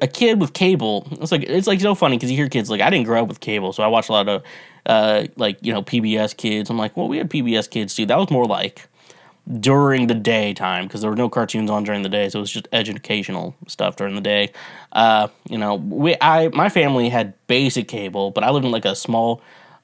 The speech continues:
middle of nowhere town in Kansas, and, uh,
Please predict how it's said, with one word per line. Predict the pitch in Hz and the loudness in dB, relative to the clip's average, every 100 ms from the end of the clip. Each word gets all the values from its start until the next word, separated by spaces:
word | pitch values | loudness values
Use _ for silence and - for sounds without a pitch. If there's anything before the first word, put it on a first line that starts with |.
| - | -12
middle | - 123 131 | -2 2 2
of | 117 | 2
nowhere | 120 120 | 2 2
town | - 120 120 120 | 0 0 2 0
in | 104 101 - - | -2 -6 -10 -6
Kansas, | 151 143 123 104 98 - - - _ - | 0 2 2 -2 -6 -8 -18 -20 _ -6
and, | 117 113 110 | -4 -2 0
uh, | 107 | -2